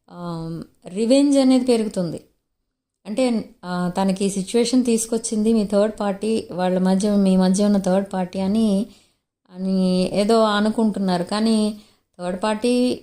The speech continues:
మీ పర్సన్ లైఫ్లోకి వచ్చిందంటే without పర్మిషన్ రాలేదు. మీ పర్సన్, ఆ, పర్మిట్ చేస్తేనే వచ్చారు థర్డ్ పార్టీ. And, ఆ, ఇంకొకటి ఏంటి అని అంటే,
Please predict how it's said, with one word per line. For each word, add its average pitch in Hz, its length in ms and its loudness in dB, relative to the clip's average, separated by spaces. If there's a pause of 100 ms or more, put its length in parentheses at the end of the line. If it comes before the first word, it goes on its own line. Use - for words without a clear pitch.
(160)
మీ 202 120 -8
పర్సన్ 202 380 0
లైఫ్లోకి 208 400 0
వచ్చిందంటే 202 500 -2
without 214 540 -2
పర్మిషన్ 202 500 -2
రాలేదు. 190 400 2
మీ 175 180 -2
పర్సన్, 190 420 -2 (720)
ఆ, 175 420 -6
పర్మిట్ 233 400 0
చేస్తేనే 214 440 0
వచ్చారు 214 480 0 (160)
థర్డ్ 190 260 -8
పార్టీ. 170 240 -12 (2750)
And, 214 200 0
ఆ, 185 520 0 (880)
ఇంకొకటి 220 440 -6
ఏంటి 214 240 0
అని 214 140 2
అంటే, 208 580 0